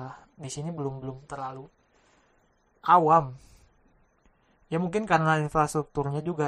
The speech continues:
ya. Ya semoga deh ada, ada semacam seperti itulah. Kalaupun ada ya,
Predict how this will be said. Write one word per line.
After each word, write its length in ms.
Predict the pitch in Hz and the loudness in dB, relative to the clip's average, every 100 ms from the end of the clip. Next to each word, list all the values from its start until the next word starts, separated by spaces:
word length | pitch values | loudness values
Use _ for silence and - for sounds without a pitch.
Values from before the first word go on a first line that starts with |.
| 131 | -2
ya. 160 | 139 - _ _ _ _ _ _ _ _ _ _ _ _ _ _ _ _ _ | -6 -10 _ _ _ _ _ _ _ _ _ _ _ _ _ _ _ _ _
Ya 540 | 156 160 175 170 165 - _ _ _ _ _ - - _ _ _ _ _ _ - | -2 0 0 -2 -6 -14 _ _ _ _ _ -8 -8 _ _ _ _ _ _ -14
semoga 420 | - 131 127 156 | -6 -4 0 0
deh 80 | 156 | 0
ada, 380 | 156 139 147 - _ _ | -2 -2 -4 -8 _ _
ada 240 | - 143 156 | -10 -4 -2
semacam 480 | 165 160 165 196 202 | 2 2 2 0 0
seperti 380 | 190 196 202 | 0 0 -2
itulah. 240 | 196 220 - - _ _ _ _ _ _ - - - _ - _ _ | -4 -4 -6 -14 _ _ _ _ _ _ -20 -20 -20 _ -20 _ _
Kalaupun 320 | 202 208 240 | 2 4 0
ada 320 | 233 214 147 202 | 0 0 0 -2
ya, 180 | 262 | -4